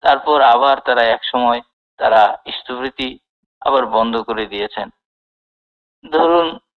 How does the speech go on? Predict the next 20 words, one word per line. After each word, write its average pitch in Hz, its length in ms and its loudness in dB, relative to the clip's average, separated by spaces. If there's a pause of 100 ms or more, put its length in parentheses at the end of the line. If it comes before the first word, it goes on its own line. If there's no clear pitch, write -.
(460)
ছ - 100 -2
মাস 147 340 4 (140)
ধরে 156 220 2 (760)
স্থবিরতি 143 580 -8
তারা 135 240 0
বন্ধ 117 360 0
করে 131 200 -6
বসে 107 300 -6
আছে। 104 220 -4
আবার 101 260 -6 (420)
সেই 170 220 -2
সমস্ত 175 440 2
গুরু 151 320 -4
ভাই, 151 320 2 (680)
গুরু 135 240 -10
বোনদের 143 360 -4
বাড়িতে 123 460 -2 (480)
আমাদের 117 440 -2 (1000)
পৌঁছাতে 110 540 -6
হবে। 101 260 -4